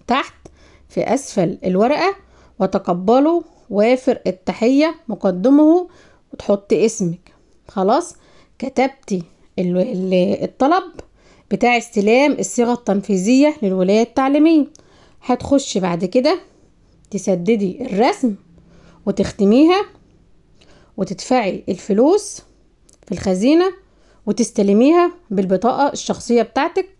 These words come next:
وبترفقي برضو صورة من البطاقة. تمام؟ مبروك عليكي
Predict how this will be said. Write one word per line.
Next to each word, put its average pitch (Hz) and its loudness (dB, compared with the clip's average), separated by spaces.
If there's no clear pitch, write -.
وبترفقي 233 -2
برضو 240 0
صورة 254 2
من 214 2
البطاقة. 202 -2
تمام؟ 277 2
مبروك 208 0
عليكي 240 0